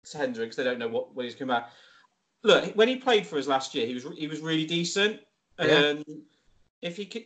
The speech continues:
Speaker 1: you, all you do though is you cannot build an offense around him. So if he's there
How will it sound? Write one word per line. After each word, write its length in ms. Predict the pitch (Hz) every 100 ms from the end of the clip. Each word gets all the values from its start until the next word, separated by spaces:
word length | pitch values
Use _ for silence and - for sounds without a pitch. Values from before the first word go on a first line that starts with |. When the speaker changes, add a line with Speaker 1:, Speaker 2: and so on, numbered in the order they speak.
| _
Speaker 1:
you, 240 | 185 175 -
all 200 | 226 220
you 100 | 214
do 160 | 180 165
though 120 | 131
is 140 | 127
you 80 | -
cannot 540 | - - 196 180 175
build 540 | 170 151 113 107 110 - - 139
an 140 | 139
offense 380 | 139 143 127 143
around 360 | 135 131 120
him. 180 | 98 78 -
So 360 | - 143 139 139
if 100 | 175
he's 180 | 175 143
there 380 | 185 196 233